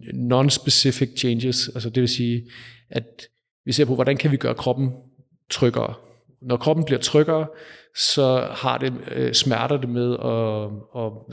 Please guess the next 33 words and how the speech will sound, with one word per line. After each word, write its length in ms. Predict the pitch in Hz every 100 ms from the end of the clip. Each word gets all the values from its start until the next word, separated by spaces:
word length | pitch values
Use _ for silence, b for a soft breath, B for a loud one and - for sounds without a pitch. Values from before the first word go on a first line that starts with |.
| -
blive 160 | - 120
lindret. 460 | 113 131 135 143 143 - _ B B B B B B B B B _ _
Når 140 | 131
kroppen 320 | 123 139 131 147
bliver 160 | 139
tryggere, 520 | 131 - 131 143 131
jamen, 180 | 131 127
så 100 | 123
får 200 | 131 127
du 100 | 123
det 80 | 117
typisk, 440 | 117 131 123 -
øh, 560 | 139 127 123 123 123 - - 117 107
bliver 160 | - 123
du 40 |
typisk 220 | 120 117
gladere, 460 | 117 117 120 143 147
du 60 | 143 - - - -
får 180 | - 123
bedre 340 | 123 120 127
følelsesmæssig 1040 | 123 143 139 143 131 120 123 117 113 107 98 b b b b
balance, 460 | 117 110 120 139 170
det 180 | 151 135
vil 100 | 117
sige, 220 | 120 123
at 240 | 120 - - b b b b _
din 120 | 131
indre 360 | 123 147 139 147
sansning, 460 | - 120 123 143 127
det 80 |
man 80 | 120
kalder 160 | 117 -
interoception 640 | 151 165 147 127 127 120